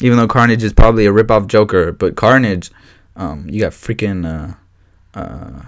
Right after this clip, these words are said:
Rhino, Mecha Rhino, you have freaking, uh,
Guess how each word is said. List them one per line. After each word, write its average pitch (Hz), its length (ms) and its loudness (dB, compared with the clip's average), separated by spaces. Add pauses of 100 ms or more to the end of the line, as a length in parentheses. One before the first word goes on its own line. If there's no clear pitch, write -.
(240)
Rhino, 107 580 0 (280)
Mecha 113 340 2
Rhino, 95 460 -2 (1400)
you 104 160 -2
have 92 120 -4
freaking, 95 480 -4 (840)
uh, 82 220 -8